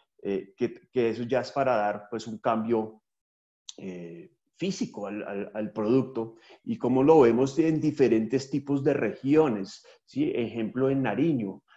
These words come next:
eh, se ahuma en caliente, ¿sí? Eh, entonces, ¿cómo, cómo, cómo se abre ese, ese capítulo del sabor, humo y conservación del pescado?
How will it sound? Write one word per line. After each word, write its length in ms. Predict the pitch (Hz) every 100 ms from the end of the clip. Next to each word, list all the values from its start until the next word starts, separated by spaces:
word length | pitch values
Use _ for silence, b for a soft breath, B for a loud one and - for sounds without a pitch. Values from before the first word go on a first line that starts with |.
| b _
eh, 340 | 95 95 92 90
se 140 | -
ahuma 300 | 107 120 113
en 80 | 107
caliente, 680 | 107 98 113 123 117 - - _ _ _ _
¿sí? 340 | - 110 - b b _ _ - _
Eh, 640 | - 104 101 101 98 98 87 _ _ _ _ _ _
entonces, 380 | 131 135 143 190
¿cómo, 460 | - 185 190 196 -
cómo, 520 | - - 151 170 170
cómo 220 | 147 160
se 140 | 151
abre 220 | 175 139 151
ese, 300 | 147 170 190
ese 200 | 143 170
capítulo 500 | 170 131 107 143 160
del 160 | 160
sabor, 560 | 156 113 120 151 170 -
humo 360 | 156 160 160 170
y 80 |
conservación 920 | 170 165 139 143 113 104 101 - 117
del 160 | 113 123
pescado? 640 | 135 - - 113 110 113